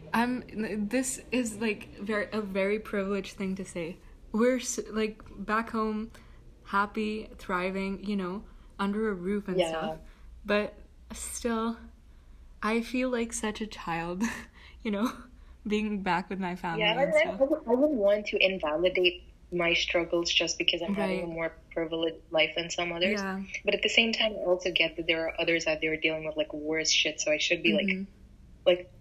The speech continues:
Speaker 2: at least
Speaker 1: Appreciative.
Speaker 2: a tiny bit grateful for what I
Speaker 1: Yeah,
Speaker 2: have.
Speaker 1: yeah.
Speaker 2: Which I am. I'm grateful
Speaker 1: Yeah.
Speaker 2: for my Netflix subscription and my crisps
Speaker 1: <laughs>
Speaker 2: and my bedroom.
Speaker 1: Yeah, same. Oh my gosh.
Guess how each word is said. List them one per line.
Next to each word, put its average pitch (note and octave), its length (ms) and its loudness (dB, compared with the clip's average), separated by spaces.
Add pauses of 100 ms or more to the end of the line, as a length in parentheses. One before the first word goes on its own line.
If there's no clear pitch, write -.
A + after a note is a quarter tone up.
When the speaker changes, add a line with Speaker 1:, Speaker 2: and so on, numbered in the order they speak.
Speaker 2:
at G3+ 120 2
least G3 200 2
Speaker 1:
Appreciative. F#3+ 440 -2 (220)
Speaker 2:
a G#3 60 4
tiny A3 360 6
bit - 240 2
grateful F3 280 -2
for F3 160 4
what D#3+ 160 6
I D#3 40 6
Speaker 1:
Yeah, F3 240 0
Speaker 2:
have. F#3+ 160 -2 (140)
Speaker 1:
yeah. F#3+ 440 -2 (520)
Speaker 2:
Which D#4 180 0
I G#4+ 280 -2
am. F3+ 120 -8 (120)
I'm A3+ 200 2
grateful A#3 360 0
Speaker 1:
Yeah. C4+ 100 -2
Speaker 2:
for G3+ 240 4 (580)
my G3+ 160 4
Netflix G3 380 0
subscription F#3+ 580 2
and F#3+ 140 -4
my E3+ 80 2
crisps - 500 4 (240)
Speaker 1:
<laughs> - 240 -12
Speaker 2:
and F3+ 260 -2
my F3 120 0
bedroom. E3+ 460 -2 (160)
Speaker 1:
Yeah, A3+ 520 -2
same. G3 540 -6 (440)
Oh G3 80 -6
my F3 160 -8
gosh. E3 340 -10